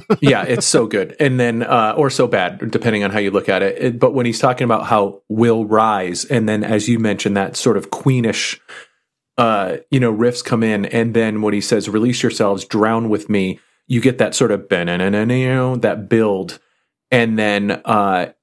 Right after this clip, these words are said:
it just kind of, "Gone are days of land empires," that kind of stuff, like, where it sort of slows down. And I love the snare of Gene Hoglan on this song. I just love how he kind of switches it up on this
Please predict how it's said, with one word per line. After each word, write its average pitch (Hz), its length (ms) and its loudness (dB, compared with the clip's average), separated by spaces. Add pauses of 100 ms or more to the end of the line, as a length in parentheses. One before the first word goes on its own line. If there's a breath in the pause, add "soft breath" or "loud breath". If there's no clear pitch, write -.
it 113 120 -2
just - 200 -4
kind 107 240 0
of, 98 240 -4
"Gone 104 280 0
are 101 80 2
days 98 300 0
of 98 100 -2
land 101 240 0
empires," 95 500 0
that 95 200 0
kind - 160 -2
of - 60 -6
stuff, - 280 -2
like, 95 200 0
where 107 180 2
it 95 100 -2
sort 110 260 0
of 98 60 -6
slows 110 440 -2
down. 101 260 0
And 113 140 0
I 120 80 2
love 127 360 0
the - 100 0
snare 107 640 0
of 95 420 0 (500 loud breath)
Gene 104 280 2
Hoglan 101 600 0
on 101 200 0
this 98 180 -2
song. 101 220 0
I 135 100 2
just 165 180 0
love 139 180 2
how 131 120 0
he 110 60 -2
kind 110 180 -2
of 104 80 -2
switches 110 460 0
it 95 80 2
up 95 260 -2 (240)
on 101 220 0
this - 300 -4